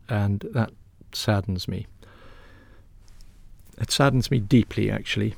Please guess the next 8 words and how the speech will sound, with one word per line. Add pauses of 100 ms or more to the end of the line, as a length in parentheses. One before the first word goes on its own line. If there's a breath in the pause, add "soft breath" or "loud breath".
(240)
but, (640 soft breath)
you
know,
we (160)
live
in
a
democracy,